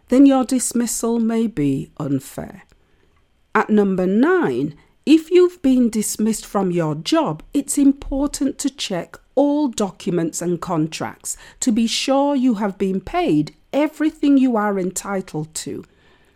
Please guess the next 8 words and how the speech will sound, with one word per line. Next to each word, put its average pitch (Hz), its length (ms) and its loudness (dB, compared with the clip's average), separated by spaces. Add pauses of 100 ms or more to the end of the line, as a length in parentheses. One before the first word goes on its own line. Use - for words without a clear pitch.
(220)
Also, 302 640 -2 (260)
check - 440 -4 (140)
any 294 280 4
deductions 294 680 -2
from 185 260 -4
your 175 180 0
final 180 500 -4
salary 175 680 -4